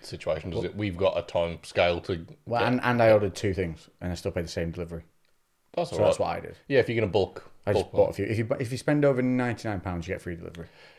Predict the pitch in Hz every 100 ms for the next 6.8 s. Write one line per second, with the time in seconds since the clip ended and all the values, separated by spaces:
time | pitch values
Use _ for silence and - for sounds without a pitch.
0 | - 127 147 - 131 92 87 - 120 107
1 | 123 110 90 82 85 92 80 98 98 92
2 | 98 92 82 78 - _ - 82 - -
3 | 90 82 82 78 80 - 87 85 82 82
4 | 92 82 82 80 78 - 92 92 87 82
5 | 78 85 78 71 76 82 95 95 87 98
6 | 90 95 - - _ - 82 78